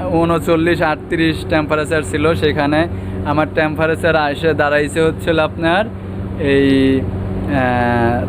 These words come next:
তেত্রিশ, সাড়ে তেত্রিশ এরকম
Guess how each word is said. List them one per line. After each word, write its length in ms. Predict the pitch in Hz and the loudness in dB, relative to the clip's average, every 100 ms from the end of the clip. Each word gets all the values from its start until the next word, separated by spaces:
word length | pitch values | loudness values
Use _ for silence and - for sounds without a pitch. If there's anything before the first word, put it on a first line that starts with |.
| 95 - - - - - - - - - - 196 | -4 -4 -4 -4 -4 -4 -2 -2 -2 -2 -2 2
তেত্রিশ, 720 | 202 196 - - 214 220 226 - | 2 0 -6 -2 0 2 0 0
সাড়ে 240 | 185 175 | 0 0
তেত্রিশ 600 | 180 196 196 - 208 208 170 - | 0 0 -2 -4 0 0 -2 -2
এরকম 280 | 190 180 165 | 0 2 0